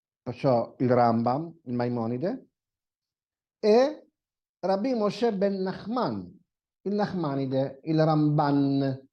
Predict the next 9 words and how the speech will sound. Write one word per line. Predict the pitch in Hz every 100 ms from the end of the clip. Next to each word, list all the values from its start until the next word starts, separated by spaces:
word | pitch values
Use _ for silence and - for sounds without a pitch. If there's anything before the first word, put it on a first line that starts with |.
| _ _ _ _ _ _ _ _ _ _ _ _ _ _ _ _ _ _ _ _
C'è | - 262
una | 214 185 170
differenza, | 170 170 214 214 190 151 135 127 -
eh, | 139 135
di | 156
opinione | 190 277 240 185 180 240 247 _ _
tra | - 170
loro | 170 220
due | 240 139 120 156 208